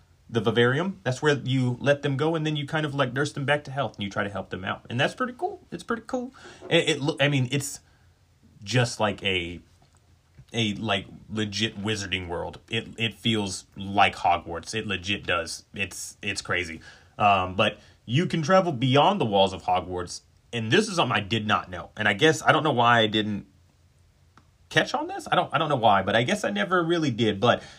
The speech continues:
so you can travel beyond the walls of Hogwarts and visit a multitude of different towns, which we have diff-, or which have different shops, and they have different vendors that you can explore, and you can find goods that you won't be able to find in the school. So that's pretty cool.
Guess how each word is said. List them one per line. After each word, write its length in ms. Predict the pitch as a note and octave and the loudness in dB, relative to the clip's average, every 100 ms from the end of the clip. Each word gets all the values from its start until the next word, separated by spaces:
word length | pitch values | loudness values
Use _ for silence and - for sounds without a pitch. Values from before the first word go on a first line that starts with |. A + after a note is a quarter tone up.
| - | -16
so 140 | - C#3+ | -6 -4
you 340 | - C#3 A3 | 0 0 0
can 160 | A#3 G3 | -2 -2
travel 420 | - E3 B2 A#2+ | 4 4 4 -2
beyond 600 | - B2+ A#2+ D3 A#3 A3 | 0 0 2 2 2 0
the 60 | |
walls 280 | A2+ G#2+ G2+ | 4 4 4
of 120 | G2+ | 2
Hogwarts 540 | - F2 F2 E2+ F2 - C3 | 0 0 0 -6 -10 -8 -2
and 140 | B2 | -2
visit 300 | G#2 D#3+ D#3+ | 0 -2 -2
a 80 | A#2+ | -2
multitude 760 | A#2 B2+ - A3 F3+ - G#2+ G2 | 0 2 2 2 -2 -4 -4 -2
of 160 | A2 F#2+ | -4 -4
different 320 | G2 - - | -6 -6 -10
towns, 320 | F2 - - - - - | -10 -10 -16 -20 -20 -2
which 380 | B2 D3 - - _ | 2 2 0 -14 _
we 460 | - C3 B2 E3 G3 | -12 -4 -2 0 4
have 320 | F#3 C3+ G#2+ | 6 4 2
diff-, 200 | E3 C#3+ | 0 4
or 160 | B2 | 4
which 140 | A2+ G#2+ | 4 0
have 100 | G#2+ | 0
different 280 | - - F#2+ | -2 -4 -2
shops, 360 | G#3 A3+ A#3 | 6 6 6
and 80 | G#3+ | -2
they 60 | G#3+ | -2
have 80 | |
different 260 | G#3+ G#3+ E3 | -2 -4 -4
vendors 360 | G#3 G3+ E3+ D#3+ | -2 0 -2 -2
that 100 | D3 | -2
you 140 | D3+ | -2
can 160 | C#3+ B2 | -4 -4
explore, 480 | - - G3 E3 - | -6 -2 0 0 -2
and 100 | C#3+ | -4
you 60 | |
can 100 | C3+ | -4
find 260 | B2+ C#3+ C3+ | 0 0 2
goods 180 | D#3 - | 0 0
that 140 | A2 | -2
you 100 | A#2 | -2
won't 280 | G#2+ C3+ - | 0 0 2
be 80 | B2+ | 0
able 120 | A#2 | 0
to 80 | G#2+ | -2
find 320 | - A#2 G2+ | 0 0 0
in 180 | A2+ A2+ | -2 -2
the 100 | G#2 | -2
school. 420 | G2+ - F2+ - - - | -6 -8 -10 -10 -18 -20
So 340 | - C3 A#2+ - - _ C3 A2 A2 | -4 4 4 4 -8 _ -18 -12 2
that's 220 | F#3 - | 4 4
pretty 240 | - D3+ | 0 -6
cool. 380 | - A2+ A2 - | -4 -2 -2 -4